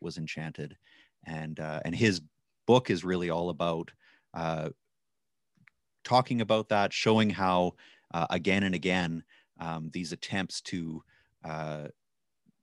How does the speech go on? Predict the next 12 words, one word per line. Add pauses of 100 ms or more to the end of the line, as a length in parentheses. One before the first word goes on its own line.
put
capitalism
to
work
in
service
of
those
longings, (460)
um, (360)
actually, (400)
uh,